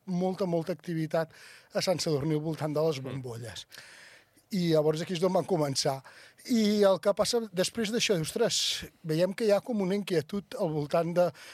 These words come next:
Speaker 1: dels vins escumosos i creiem, tenim moltes ganes de divulgar i explicar el que està passant, doncs, amb el nostre territori i al voltant de les bombolles." I per això ve el nom una mica de Territori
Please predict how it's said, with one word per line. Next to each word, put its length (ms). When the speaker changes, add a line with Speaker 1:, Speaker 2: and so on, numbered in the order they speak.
Speaker 1:
dels 240
vins 220
escumosos 800
i 100
creiem, 460
tenim 220
moltes 260
ganes 300
de 80
divulgar 560
i 80
explicar 640
el 160
que 80
està 240
passant, 400
doncs, 180
amb 140
el 80
nostre 220
territori 580
i 240
al 160
voltant 320
de 80
les 160
bombolles." 420
I 60
per 160
això 160
ve 80
el 100
nom 220
una 100
mica 240
de 140
Territori 560